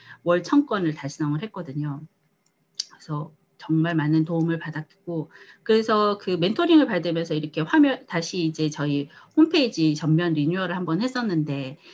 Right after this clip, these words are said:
이 보시면 이제 검색 사이트 같은 느낌은 많이 사라지고, 이제 상표 등록을 신청하는 버튼을 누르게끔 무조건, 어, 이 고객이 다른 딴짓하지 않고,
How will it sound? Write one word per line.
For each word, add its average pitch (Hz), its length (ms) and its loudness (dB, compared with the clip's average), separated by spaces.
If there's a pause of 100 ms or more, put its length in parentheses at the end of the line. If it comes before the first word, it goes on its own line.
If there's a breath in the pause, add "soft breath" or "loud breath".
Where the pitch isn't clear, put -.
(140 loud breath)
이 151 80 -10
보시면 175 640 0
이제 190 200 -6
검색 277 380 4
사이트 285 380 -2
같은 190 260 -4
느낌은 160 540 0
많이 147 240 2
사라지고, 151 960 -4 (320 loud breath)
이제 160 100 -4
상표 311 340 2
등록을 226 280 -2
신청하는 254 720 -2
버튼을 202 480 4
누르게끔 156 1000 -2
무조건, 240 600 2 (480 soft breath)
어, 151 300 0
이 175 180 -6
고객이 180 720 0
다른 254 400 0
딴짓하지 320 520 0
않고, 160 480 -2